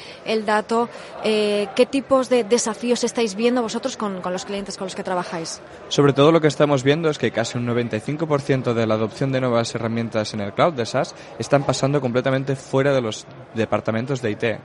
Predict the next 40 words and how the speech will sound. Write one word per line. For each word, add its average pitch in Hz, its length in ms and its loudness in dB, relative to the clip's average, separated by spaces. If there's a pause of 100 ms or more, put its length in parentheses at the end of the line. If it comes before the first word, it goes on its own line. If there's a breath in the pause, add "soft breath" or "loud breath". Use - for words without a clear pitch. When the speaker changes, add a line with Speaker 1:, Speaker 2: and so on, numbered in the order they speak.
Speaker 2:
Por 110 100 -6
lo 107 80 -6
tanto, 131 300 0
lo 123 80 4
es 120 140 -2
lo 127 80 -2
que 120 120 2
llamamos 113 420 0
shadow 123 300 2
I 107 60 0
T, 95 180 -8
¿no? 127 180 -2
Speaker 1:
Ujú. 220 340 -8
Speaker 2:
Esas 123 180 -2
aplicaciones 139 680 2
en 120 60 0
la 123 80 2
nube 175 400 0
que 113 140 -2
nadie 147 380 2
sabe 131 500 2 (240)
desde 107 220 -4
la 104 80 0
parte 120 260 -2
de 123 60 0
seguridad 120 300 0
que - 120 -4
se 110 100 -6
están 110 220 -4
usando, 180 420 0 (300 loud breath)
que 123 120 4
I 127 80 6
T 147 120 4
no 123 140 2
controla 143 640 4
y 127 60 -6
que - 100 -2
la 110 80 2
gente 131 320 -4
usa. 120 360 -4